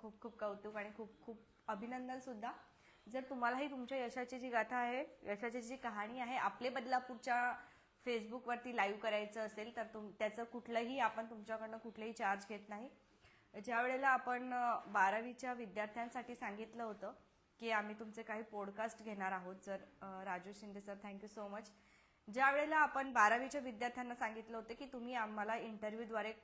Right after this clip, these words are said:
अ, कॉन्टॅक्ट करू शकता, आम्ही तुमचे काही इंटरव्ह्यूज घेणार आहोत, तर, अ, तुम्ही तुमच्या यशाची कहाणी सांगू शकता. त्यावेळेला काही जणांनी अशी अफवा पसरवली की आपले बदलापूर पेमेंट घेणार आहे,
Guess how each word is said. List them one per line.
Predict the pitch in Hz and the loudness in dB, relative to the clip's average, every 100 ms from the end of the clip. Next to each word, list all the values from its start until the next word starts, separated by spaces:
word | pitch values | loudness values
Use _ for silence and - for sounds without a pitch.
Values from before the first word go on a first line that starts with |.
| - | -6
अ, | 202 202 202 - - | -4 -2 -6 -12 -12
कॉन्टॅक्ट | - 202 202 226 - - | -4 -2 -2 -4 -6 -6
करू | 226 226 | -4 -4
शकता, | 247 - 214 | -6 -2 0
आम्ही | 202 196 208 | 2 0 -8
तुमचे | 214 214 | -12 -10
काही | 214 214 | -6 -6
इंटरव्ह्यूज | 208 190 196 233 220 | -6 -4 -4 -6 -6
घेणार | 220 185 190 | -6 -2 0
आहोत, | 185 185 - - - - - - - - | 0 -2 -6 -16 -20 -20 -20 -20 -20 -4
तर, | 214 | -2
अ, | 208 208 202 | 0 0 -2
तुम्ही | 208 226 | -4 -10
तुमच्या | 240 226 254 | -10 -6 -4
यशाची | 220 247 247 | -4 -6 -8
कहाणी | 262 214 214 247 | -4 -2 -2 0
सांगू | 233 214 | -2 -2
शकता. | 226 233 - 233 | -6 -8 -6 -4
त्यावेळेला | 233 214 214 226 240 | 2 4 4 0 -2
काही | 240 220 208 247 | 0 -2 -2 -4
जणांनी | 233 226 233 | -4 -4 -4
अशी | 233 220 240 | -6 -4 -4
अफवा | 220 226 | -4 -4
पसरवली | 220 226 226 214 | -4 -4 -6 -6
की | 254 311 | -4 0
आपले | 226 220 226 | 0 -2 -6
बदलापूर | 226 220 220 220 233 262 - - - | -6 -2 -2 -2 -8 -10 -16 -20 -2
पेमेंट | 254 233 226 240 | 2 2 0 -2
घेणार | 240 208 208 | -2 2 4
आहे, | 190 202 - | 4 0 -8